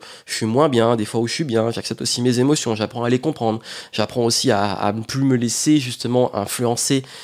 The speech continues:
par l'extérieur, que ça soit, euh, dans quel, n'importe la direction, je continue à cultiver le changement, à, à me réinventer, à évoluer.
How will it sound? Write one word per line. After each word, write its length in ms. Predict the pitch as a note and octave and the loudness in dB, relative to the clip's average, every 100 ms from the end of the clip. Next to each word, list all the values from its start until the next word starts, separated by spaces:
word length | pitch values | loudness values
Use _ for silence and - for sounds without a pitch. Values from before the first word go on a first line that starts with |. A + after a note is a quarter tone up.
| - - | -8 0
par 120 | G#2+ | 0
l'extérieur, 680 | A2+ - - B2+ A#2+ A#2+ A#2+ | 0 -2 2 4 4 2 0
que 80 | |
ça 100 | - | -4
soit, 360 | - - A2+ G#2 | -4 0 0 2
euh, 180 | G2 F2+ - - | 0 -2 -6 -12
dans 80 | - | -10
quel, 140 | - - | -10 -10
n'importe 340 | - B2 C3+ | -4 0 0
la 120 | B2 | 2
direction, 420 | A#2 B2+ - B2+ A2 - - - - _ | 2 2 2 -2 -6 -8 -16 -18 -20 _
je 220 | - A2 B2+ | -12 -6 -2
continue 360 | - C#3 C#3+ | 0 2 4
à 80 | C#3+ | 4
cultiver 440 | C#3+ D#3+ - F#3 | 2 0 0 2
le 100 | B3+ | 4
changement, 420 | C#3+ B2 A2 G2+ - | 4 2 -2 -4 -6
à, 380 | - - C3 - | -8 -6 -4 -4
à 40 | A2 | -2
me 120 | A2+ | 0
réinventer, 600 | A2 A2+ A#2+ D3+ D3+ D#3 | 2 2 4 2 2 2
à 80 | G#2 | 2
évoluer. 500 | A2 B2+ D3+ D3+ | 0 0 2 2